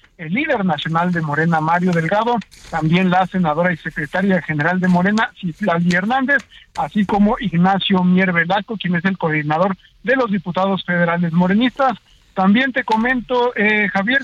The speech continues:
que tras la de-, renuncia de, eh, a la Agencia Nacional de Aduanas,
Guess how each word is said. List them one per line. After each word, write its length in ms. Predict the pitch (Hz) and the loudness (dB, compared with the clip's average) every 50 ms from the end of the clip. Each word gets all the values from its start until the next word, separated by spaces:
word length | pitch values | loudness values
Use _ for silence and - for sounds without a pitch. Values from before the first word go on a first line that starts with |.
| - - | -2 -8
que 200 | - 240 262 277 - | -4 -4 -4 -2 -2
tras 240 | 240 254 262 247 226 | 0 0 0 0 2
la 120 | 254 247 | 0 0
de-, 120 | 226 226 240 254 | 0 0 -2 -2
renuncia 640 | 185 180 196 202 214 233 240 208 - 233 233 226 208 | -2 0 2 2 2 2 0 -2 0 0 0 0 0
de, 320 | 175 185 196 202 202 208 - | 0 0 0 2 0 0 0
eh, 180 | 233 180 170 170 | 0 0 0 2
a 60 | 165 | 0
la 100 | 165 160 | 0 0
Agencia 280 | 156 214 226 196 233 208 | 0 -2 -4 -2 -2 -2
Nacional 420 | 180 160 - 180 180 185 196 202 | -2 -2 -2 0 0 2 2 2
de 80 | 196 208 | 2 2
Aduanas, 420 | 202 233 262 269 269 285 247 | 2 2 0 2 2 0 0